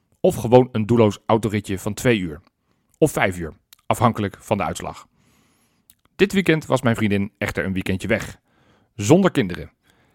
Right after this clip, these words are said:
En de dikwijls hulpbiedende ouders waren ook op vakantie. Conclusie, ik had de kinderen. De hele dag.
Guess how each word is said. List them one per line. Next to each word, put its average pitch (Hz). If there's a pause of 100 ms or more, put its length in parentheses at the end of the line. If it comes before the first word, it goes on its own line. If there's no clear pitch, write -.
(220)
En 147
de 120
dikwijls 127
hulpbiedende 107
ouders 156
waren 107
ook 147
op -
vakantie. 85 (440)
Conclusie, 160 (380)
ik 135
had 110
de 113
kinderen. 82 (440)
De 117
hele 151
dag. -